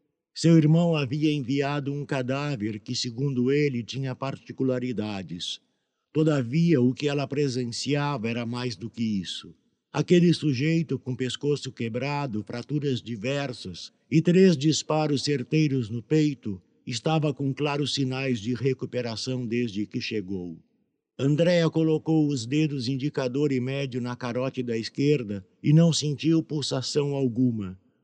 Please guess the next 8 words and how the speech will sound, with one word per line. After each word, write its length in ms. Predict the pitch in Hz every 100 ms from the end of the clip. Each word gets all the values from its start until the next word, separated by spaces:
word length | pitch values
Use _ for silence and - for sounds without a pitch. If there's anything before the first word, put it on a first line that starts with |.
| -
porém 400 | 156 160 170 160
ainda 360 | 151 165 156
observava 800 | 147 147 123 147 127 143 143 131
a 40 | 131
cicatrização 960 | 131 147 135 131 135 131 120 143 139
evidente 580 | 135 117 127 131 127 117
dos 220 | 107 113
ferimentos. 960 | - 123 117 110 104 90 85 87 - -